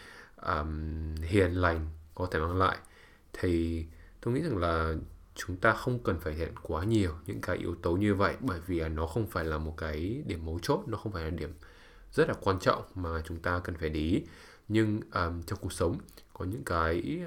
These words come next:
ờ, cái khoảnh khắc, có những cái moment mà chúng ta cần phải cởi lòng, chúng ta cần phải nhẹ nhàng, chúng ta cần phải xuống nước để cho người đối diện, để cho những người xung quanh hiểu cái con người của mình, hiểu cái cảm giác của mình và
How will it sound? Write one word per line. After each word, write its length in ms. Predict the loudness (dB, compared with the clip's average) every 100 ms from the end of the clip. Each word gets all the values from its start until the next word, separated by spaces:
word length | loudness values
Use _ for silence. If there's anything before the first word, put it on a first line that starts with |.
| -8
ờ, 240 | -4 -4 -4
cái 80 | -4
khoảnh 260 | -2 0
khắc, 180 | 0 -2 -2 -10
có 60 | -6
những 140 | -4
cái 120 | 0
moment 360 | 2 4 2 0 -4 -14 -20 -20 -14
mà 60 | -8
chúng 140 | -6
ta 400 | -2 -2 0 -2 -4 0
cần 240 | 2 2 0
phải 180 | -6 -4
cởi 200 | -2 0
lòng, 340 | 0 0 -4
chúng 160 | -6 -4
ta 180 | -4 -4
cần 200 | -4 -6
phải 160 | -4
nhẹ 240 | 0 0 0
nhàng, 300 | -2 -4 -4 -6
chúng 120 | -4
ta 180 | 0 0
cần 220 | 0 -4
phải 360 | -2 -2 -2 -4
xuống 300 | 0 2 4
nước 120 | 2 0 -14 -20 -20 -12 -4
để 280 | -4 -4 -8
cho 140 | -4
người 280 | -2 -2 -2
đối 160 | -2 -2
diện, 240 | -2 -4 -6 -20 -20 -20 -8
để 100 | -4
cho 140 | -2 -2
những 200 | -2 -2
người 100 | -2
xung 180 | -4 2
quanh 200 | 2 2
hiểu 400 | 2 2 0 -6 -8
cái 360 | -6 -6 -6 -2
con 140 | 2 2
người 140 | 0
của 100 | -2
mình, 240 | -4 -6 -8 -18 -20 -16 0
hiểu 160 | 2
cái 140 | 2 -2
cảm 220 | -2 2
giác 220 | 2 2
của 80 | 0
mình 300 | 0 -2 -2 -6 -14 -20 -20 -10
và 440 | -2 2 2 0